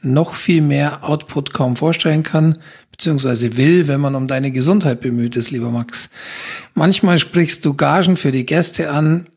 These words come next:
Naiv, provokativ gefragt – bringt mir das als Hörer was?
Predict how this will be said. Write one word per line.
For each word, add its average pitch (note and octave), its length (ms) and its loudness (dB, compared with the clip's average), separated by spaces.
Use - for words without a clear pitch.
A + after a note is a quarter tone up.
Naiv, D3+ 480 0
provokativ D3 720 -2
gefragt – C#3+ 580 -4
bringt F3 300 2
mir D#3 100 4
das C#3+ 220 0
als B2+ 220 0
Hörer E3+ 320 4
was? - 420 0